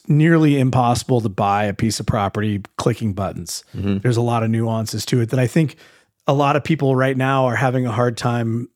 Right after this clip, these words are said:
Speaker 1: um, that haven't done a lot of transactions, that aren't brokers, general public, they forget, like, you know, you have title, you've got
Speaker 2: Yeah.
Speaker 1: easements, you've got wells, you've got septics. You know, there's a lot of, uh, things that make this, this business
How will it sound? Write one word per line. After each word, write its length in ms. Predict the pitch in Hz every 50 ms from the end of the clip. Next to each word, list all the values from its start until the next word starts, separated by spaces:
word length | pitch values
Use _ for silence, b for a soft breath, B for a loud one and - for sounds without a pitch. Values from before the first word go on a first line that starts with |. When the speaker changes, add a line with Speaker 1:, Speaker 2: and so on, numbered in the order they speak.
| _ _ -
Speaker 1:
um, 500 | 120 117 117 113 113 110 110 110 110 - _ _ b b b b _
that 60 | - 131
haven't 240 | 185 180 165 139
done 180 | 107 147 143 151
a 40 | 143
lot 140 | 139 139 135
of 60 | 120
transactions, 840 | - - 135 127 120 104 123 113 113 127 - - 180 190 185 - - -
that 120 | - 139 135
aren't 200 | 143 143 139 127
brokers, 400 | 143 139 123 - 135 117 - -
general 340 | 147 127 151 143 143 139 127
public, 420 | - - 135 135 143 147 143 - b b b b b b b
they 80 | - 131
forget, 500 | - - 147 120 131 151 139 127 - _ _
like, 320 | 120 117 110 107 - - -
you 80 | 127
know, 60 | 117
you 120 | 110 101 104
have 140 | 95 - -
title, 460 | - - 107 101 95 90 90 92 104
you've 200 | 107 101 98 -
got 140 | - 92 90 85 -
Speaker 2:
Yeah. 40 | - b b b b _
Speaker 1:
easements, 640 | - 143 139 131 110 110 113 110 101 92 82 - -
you've 160 | 127 110 107
got 240 | - 117 107 123 143
wells, 500 | 120 123 120 113 110 110 104 - 110 -
you've 100 | 113 107
got 160 | 123 117 117
septics. 640 | 120 - - 135 123 117 - - 82 - - - -
You 80 | 123 110
know, 100 | 110 110
there's 260 | 101 131 143 143 -
a 40 | 135
lot 360 | 120 120 120 120 117 117 117
of, 220 | 113 107 101 101
uh, 320 | 120 113 101 98 95 92 95 b b b b b b b
things 320 | - - 165 160 156 131
that 160 | 120 156 - 165
make 260 | 156 175 196 185 -
this, 220 | 190 147 - - - - _ _ _ _
this 440 | 143 135 156 156 147 - - - - _ _ - 135 -
business 600 | 170 170 170 156 156 156 143 127 - - - -